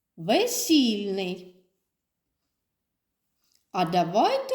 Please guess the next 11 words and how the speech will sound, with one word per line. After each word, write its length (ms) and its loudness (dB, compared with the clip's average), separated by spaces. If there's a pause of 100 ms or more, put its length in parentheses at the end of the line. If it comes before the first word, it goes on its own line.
розглянемо, 960 0
дітки, 720 -8 (340)
які 560 0
ж 140 -4 (160)
узори 800 2
на 220 -2
рушничках. 1080 -4 (460)
Погляньте, 920 -2 (400)
цей 600 0
рушничок 1040 -4 (500)
з 440 0